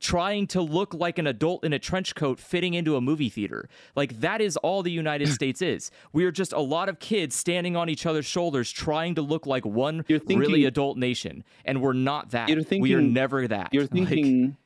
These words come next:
Speaker 2: you're thinking only about the g-, government and the people.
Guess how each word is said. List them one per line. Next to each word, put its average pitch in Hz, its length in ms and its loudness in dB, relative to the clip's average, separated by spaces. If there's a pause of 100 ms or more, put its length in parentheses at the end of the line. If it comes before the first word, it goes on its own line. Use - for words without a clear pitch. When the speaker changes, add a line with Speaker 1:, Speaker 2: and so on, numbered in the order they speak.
(200)
Speaker 2:
you're 135 100 2
thinking 175 300 2
only 143 240 4
about 127 200 0
the 123 120 -2 (320)
g-, 131 100 -8
government 107 500 0
and 104 140 2
the 107 80 0
people. 110 580 -4